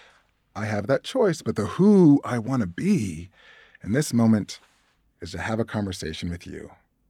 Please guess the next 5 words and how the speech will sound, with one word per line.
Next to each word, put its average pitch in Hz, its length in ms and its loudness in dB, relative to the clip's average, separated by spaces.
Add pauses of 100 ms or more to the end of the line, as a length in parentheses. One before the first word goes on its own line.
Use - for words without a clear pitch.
(500)
and 95 120 -10
just 92 180 -10
connect - 640 -2 (380)
and 90 120 -10
share. - 400 -12